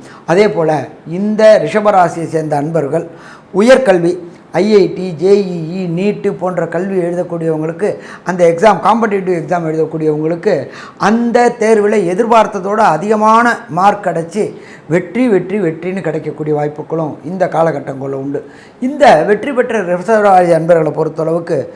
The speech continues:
வெளியூர், வெளிமாநிலம், வெளிநாடு போய் உயர்கல்வி படிக்கணும்னு நினைக்கக்கூடியவங்களுக்கு தனக்காரனான குருவே அந்த இடத்துல இருக்கிறதுனால கண்டிப்பா அதற்குண்டான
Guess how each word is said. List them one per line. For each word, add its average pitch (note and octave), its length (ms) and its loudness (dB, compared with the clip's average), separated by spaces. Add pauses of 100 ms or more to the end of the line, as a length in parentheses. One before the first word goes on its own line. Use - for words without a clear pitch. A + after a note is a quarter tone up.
(280)
வெளியூர், A#3 460 2
வெளிமாநிலம், F#3+ 540 -2
வெளிநாடு F3 400 0
போய் E3 600 -4 (160)
உயர்கல்வி G#3+ 520 4
படிக்கணும்னு E3+ 540 -2
நினைக்கக்கூடியவங்களுக்கு D#3+ 1080 -2 (300)
தனக்காரனான G#3 800 2 (140)
குருவே A3+ 280 0
அந்த F#3 360 4
இடத்துல E3+ 140 -6
இருக்கிறதுனால E3+ 920 0 (300)
கண்டிப்பா G#3 720 4
அதற்குண்டான F#3 600 -2